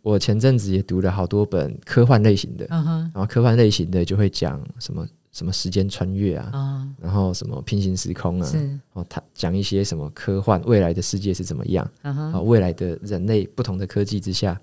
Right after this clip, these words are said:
Speaker 1: 有不同的价值观。
Speaker 2: 嗯哼。
Speaker 1: 例如说这样子的，很，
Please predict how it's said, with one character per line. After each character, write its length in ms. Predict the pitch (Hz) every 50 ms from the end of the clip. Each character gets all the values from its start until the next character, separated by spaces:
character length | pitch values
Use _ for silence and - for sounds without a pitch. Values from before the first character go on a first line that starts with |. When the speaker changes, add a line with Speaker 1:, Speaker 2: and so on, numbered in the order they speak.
| _ _ _ _ -
Speaker 1:
有 100 | 104 92
不 100 | - 107
同 120 | 95 90
的 60 | 92
价 140 | - 101 92
值 140 | - - 82
观。 240 | - 80 80 82 98 -
Speaker 2:
嗯 100 | 165 160
哼。 200 | 156 160 160 156
Speaker 1:
例 80 | 156 120
如 100 | 110 101
说 80 | 113
这 100 | 107 110
样 140 | 117 113 104
子 80 | 98 -
的， 160 | - - - -
很， 160 | - 104 92